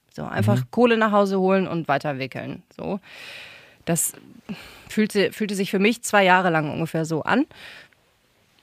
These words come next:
Speaker 1: Und da hab ich richtig dran gelitten, dass ich gemerkt hab, ich mach so diesen ganzen Kreativteil nicht. Der hat keinen Platz.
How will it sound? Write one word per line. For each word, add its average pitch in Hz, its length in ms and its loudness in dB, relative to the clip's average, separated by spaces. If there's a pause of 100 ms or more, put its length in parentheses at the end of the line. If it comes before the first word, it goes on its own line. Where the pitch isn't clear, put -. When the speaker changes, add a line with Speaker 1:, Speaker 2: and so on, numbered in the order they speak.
(100)
Speaker 1:
Und 202 160 0
da 185 100 4
hab 185 120 0
ich - 140 -8
richtig 226 240 -6
dran 240 240 2
gelitten, 247 360 0
dass 156 140 -2
ich 160 120 -14
gemerkt 180 340 -2
hab, 190 100 -4
ich 180 120 -8
mach 226 200 0
so 220 100 -6
diesen 208 260 -2
ganzen 220 320 -2
Kreativteil 185 1040 -4
nicht. 147 280 -4
Der 175 80 -2
hat 202 260 -2
keinen 226 260 0
Platz. - 440 -4